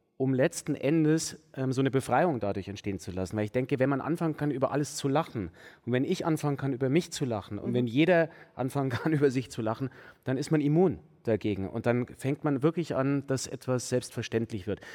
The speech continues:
Speaker 1: In dem Moment, wenn man klammert und Angst hat, irgendwie, „Oh, da fühle ich mich beleidigt“ und, und so weiter, wird man eng und, ähm,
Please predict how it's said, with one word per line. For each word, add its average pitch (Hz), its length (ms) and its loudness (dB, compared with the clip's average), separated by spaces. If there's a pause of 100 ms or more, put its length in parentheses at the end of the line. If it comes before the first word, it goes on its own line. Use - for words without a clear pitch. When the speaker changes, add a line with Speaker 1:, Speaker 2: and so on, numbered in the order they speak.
(120)
Speaker 1:
In 127 100 -2
dem 143 140 2
Moment, 151 260 2
wenn 143 80 0
man 139 160 -2
klammert 160 380 2
und 127 80 -4
Angst 151 340 -2
hat, 147 180 -2
irgendwie, 123 300 -4
„Oh, 143 360 2 (260)
da 120 100 -6
fühle 143 160 -4
ich 139 100 -2
mich 143 180 -2
beleidigt“ 139 680 2
und, 127 320 -4
und 127 180 -4
so 123 140 -8
weiter, 120 300 -2
wird 147 160 2
man 147 140 0
eng 170 320 2
und, 143 420 -2
ähm, 135 240 0